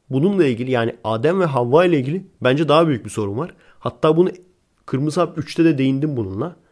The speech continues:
O da büyük ihtimal bunu daha önceden düşünmemişsinizdir.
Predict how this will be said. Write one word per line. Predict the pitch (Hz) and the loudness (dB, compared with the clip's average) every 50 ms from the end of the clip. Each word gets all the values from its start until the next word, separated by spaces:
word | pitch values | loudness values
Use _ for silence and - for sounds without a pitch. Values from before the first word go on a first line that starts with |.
| _ _ _ _ _ - | _ _ _ _ _ 4
O | 160 196 202 165 | 6 6 8 8
da | 147 135 170 190 - _ _ _ _ _ _ _ _ - | 6 4 4 -2 -12 _ _ _ _ _ _ _ _ -12
büyük | 123 120 131 175 214 196 196 - | -6 0 2 2 2 2 0 -6
ihtimal | - - 190 175 175 180 180 | -4 0 2 2 4 4 2
bunu | 175 185 175 | 2 2 2
daha | 175 175 175 | 4 4 4
önceden | 170 160 180 180 165 147 | 6 6 4 4 4 2
düşünmemişsinizdir. | 147 - - 185 175 143 123 113 - - 113 107 98 104 131 185 190 - | -2 -4 -4 -2 -2 0 -2 -2 -4 -6 -6 -6 -6 -6 -10 -10 -10 -12